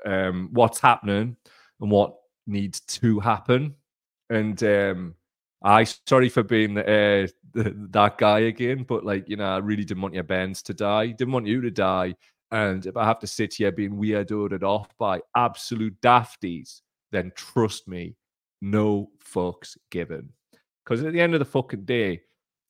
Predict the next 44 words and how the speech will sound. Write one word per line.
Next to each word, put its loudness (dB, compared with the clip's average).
you -4
don't 4
just -4
do 4
this 0
stuff -2
when -4
it's -6
easy. -2
Looking -6
at -12
a -20
lot -4
of -6
people -8
who -4
went -8
missing -8
round -4
about -2
the -6
Corbyn -4
times. -6
You -8
know -6
who -2
you -2
are. 2
You -4
do 6
it 6
when 4
it's -2
fucking 0
hard. 4
You -2
do 4
it -4
when -4
people -2
think 0
you're -2
a -2
dafty. -2